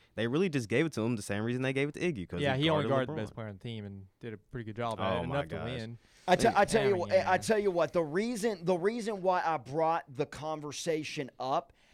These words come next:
Speaker 3: is because Kawhi lost.
Speaker 2: Yeah.
Speaker 3: If he wins, because everyone after that Raptors se-, when, when the Raptors won the finals,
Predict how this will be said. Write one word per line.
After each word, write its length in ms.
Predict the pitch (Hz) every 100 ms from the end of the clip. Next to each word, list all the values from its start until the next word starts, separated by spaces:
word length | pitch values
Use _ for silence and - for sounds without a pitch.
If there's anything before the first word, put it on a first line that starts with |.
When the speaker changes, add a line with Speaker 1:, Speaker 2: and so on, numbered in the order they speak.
| - _
Speaker 3:
is 260 | 185 208 139
because 540 | 175 170 - 175 147
Kawhi 560 | - 165 147 156 147 117
lost. 560 | 113 127 117 - - - -
Speaker 2:
Yeah. 160 | 127 135
Speaker 3:
If 160 | 175
he 280 | - 262 285
wins, 340 | 202 233 185 - - -
because 400 | 233 247 240 170
everyone 480 | 226 254 269 254 247 -
after 360 | 208 214 214
that 220 | 185 175 143
Raptors 520 | 165 196 208 - 180
se-, 160 | - -
when, 260 | 170 190 180
when 360 | 165 170 170 151 _ _ _ _
the 100 | 160
Raptors 580 | 156 196 254 - 208 147
won 280 | 143 196 208
the 100 | 165
finals, 540 | - 185 185 208 160